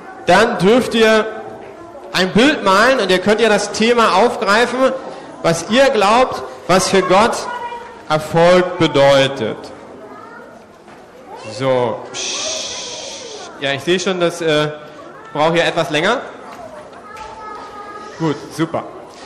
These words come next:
Also, starten wir durch. Und ich möchte am Anfang noch beten.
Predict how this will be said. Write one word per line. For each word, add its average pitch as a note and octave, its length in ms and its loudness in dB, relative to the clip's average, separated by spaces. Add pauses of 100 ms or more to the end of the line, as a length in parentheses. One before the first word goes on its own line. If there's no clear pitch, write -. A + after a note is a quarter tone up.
(180)
Also, G#3+ 320 2
starten B3+ 320 2
wir C4 80 4
durch. C#4+ 360 2 (1400)
Und F3+ 140 0
ich F#3+ 80 2
möchte G3 220 2
am F3+ 80 2
Anfang E3+ 260 0
noch D#3 140 0
beten. C3 300 -2